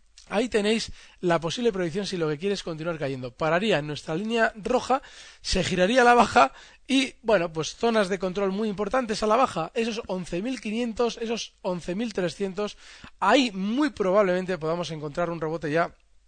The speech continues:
más consistente si el que estamos haciendo ahora no continúa. De manera que, bueno, pues seguiremos un poquito atentos y si el precio se desarrolla a la baja,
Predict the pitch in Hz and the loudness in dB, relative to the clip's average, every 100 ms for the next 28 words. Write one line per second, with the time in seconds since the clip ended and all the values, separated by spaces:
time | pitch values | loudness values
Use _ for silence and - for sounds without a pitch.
0 | _ _ _ - - 165 196 - 170 165 | _ _ _ -20 -8 0 2 2 -4 -6
1 | 147 170 160 175 - 170 147 - 139 180 | -8 -8 -4 -4 -4 -2 -2 -4 -6 -6
2 | 170 143 160 147 143 151 143 139 139 123 | -6 -6 -8 -4 -2 -2 -2 -6 -10 -14
3 | 120 113 127 143 180 190 190 185 - - | -14 -12 -10 -6 -2 0 -2 -6 -10 -20
4 | - - - - - 165 117 127 - 147 | -20 -20 -20 -18 -4 -4 -4 -8 -6 -4
5 | 175 160 160 147 151 151 185 214 - - | -2 -4 -6 -6 -4 -4 -4 -6 -8 -18
6 | _ - 196 185 180 196 151 156 143 147 | _ -8 0 2 2 -2 0 -2 -2 -2
7 | 170 151 143 156 180 | 2 2 4 2 2